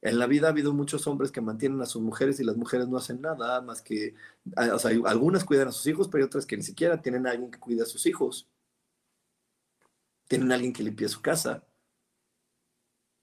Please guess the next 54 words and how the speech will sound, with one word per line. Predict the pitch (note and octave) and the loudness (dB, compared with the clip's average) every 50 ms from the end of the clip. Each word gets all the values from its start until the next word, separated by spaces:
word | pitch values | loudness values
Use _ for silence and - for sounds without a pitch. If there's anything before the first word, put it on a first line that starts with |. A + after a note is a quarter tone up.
| _ _ | _ _
Y | - C3+ | -6 -4
eso | D3+ A3 | 0 2
no | A#3 A#3 | 2 2
está | - - - - | 2 0 -2 -2
mal, | A2 G#2+ G#2 B2 D3 E3 D3+ A2+ | -2 -4 -4 -2 0 0 0 0
eso | A#2 D#3 F#3 | 0 0 -2
es | - - | 0 0
una | G#3 G3+ G3+ F3+ | 0 2 2 0
forma | - - - D#3 E3+ F#3 F#3+ E3 | 0 0 2 2 2 2 0 0
de | B2 A2+ | -2 -2
ser, | - - A2 A2+ B2+ C3+ | -4 -2 0 2 2 2
una | C#3+ D3 C#3+ | 2 0 -2
forma | C#3+ - C#3+ D3+ E3 F3+ E3+ | -2 -2 -2 0 0 0 0
de | C3 | 0
vivir, | A2+ G#2+ G#2+ A#2+ C3+ D3 | 0 0 2 2 2 2
una | D#3 D3 C3 | 2 2 0
forma | - - - D#3+ F#3 G3 E3 | 0 0 2 2 2 2 2
de | C3 A2+ | 2 0
tener | - A2 A#2 B2+ | 0 -2 -2 0
una | B2+ B2 - | 0 -2 -2
pareja, | - G#2 A#2+ B2+ - - - | 0 0 0 0 -2 -6 -6
pero | - A#2 B2+ | -6 -6 -2
no | C#3+ D#3 | -2 -2
es | D#3+ | 0
ni | E3+ F3 | 0 0
buena | D#3+ D#3 E3 F3 F3+ F3+ | 0 0 -2 -4 -4 -6
ni | E3+ C#3 | -8 -8
mala. | A#2 A#2 - F3 F#3 D#3+ - - - _ _ _ _ _ _ _ _ _ _ _ _ _ | -6 -6 -2 -2 -2 -2 -2 -4 -10 _ _ _ _ _ _ _ _ _ _ _ _ _
Pero | C#3+ C3 C3 | 4 6 6
les | C3 C3 B2+ | 6 6 4
repito, | C3+ C3+ - E3+ E3 - E3+ B2+ - - - _ _ _ _ - | 2 2 0 -2 0 2 2 2 2 0 -8 _ _ _ _ 0
de | C3 B2+ | 2 2
repente | C3 C3+ - - D#3+ E3 - | 2 2 2 0 0 0 0
se | F#3+ | -2
empieza | F3 E3 E3+ E3 E3 | 0 2 2 2 2
a | |
ser | E3 E3 D#3+ | 2 2 2
incompatible | D#3+ D#3 - C#3+ B2+ - A#2 A2+ - C3+ C3 C3 C3 C#3+ | 2 2 2 0 0 0 -2 0 0 0 2 4 2 2
porque | C#3 - A#2+ - - C3 A#2 A2+ A2 A2 - _ _ _ _ - | 2 -2 -6 -4 -2 0 2 2 2 0 -4 _ _ _ _ -8
nos | B2+ - | -6 -4
queremos | - - C3 C3+ D3 D3+ E3 | 0 2 2 4 4 4 4
meter | D#3+ B2+ - - C3+ | 4 2 4 2 2
a | C#3 C#3+ | 2 2
los | C#3 - | 0 -2
estereotipos | A#2 - - A#2+ A2+ A2 G#2 G#2+ - C3+ - C3 C3+ C#3 | -4 -6 -6 -2 -2 -2 0 0 -2 -2 2 2 2 2
de | C#3 B2 | 2 2
lo | A2+ A2 A2 | 0 0 -2
que | - A2 | -2 -2
los | A2 G#2+ G#2 G#2+ | 0 0 0 0
demás | A2+ A2 A2+ A#2 B2+ C#3+ D#3 E3 D#3+ | -2 -2 -2 0 0 2 0 0 -2
dijeron | C3 A2+ - A#2 G#2+ A2 A2 A2 | -4 -8 -8 -8 -8 -8 -6 -4
que | A#2 | -2
era | G#2+ A2 G#2+ | -2 -2 -2
felicidad | - A#2 G#2 G2+ - - G2+ F#2+ G2 F#2+ G#2 - - | -4 -4 -4 -4 -8 -10 -6 -4 -2 -2 -2 -4 -8